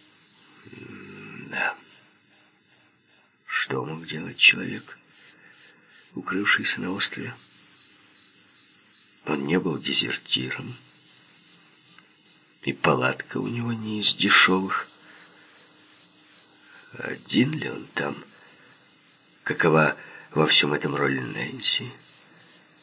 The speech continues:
Чтобы скоротать время, я начал удить.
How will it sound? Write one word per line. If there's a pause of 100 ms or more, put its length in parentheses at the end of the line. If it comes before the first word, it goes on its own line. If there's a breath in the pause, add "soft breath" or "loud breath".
(340)
Чтобы
скоротать
время, (680)
я
начал (440)
удить.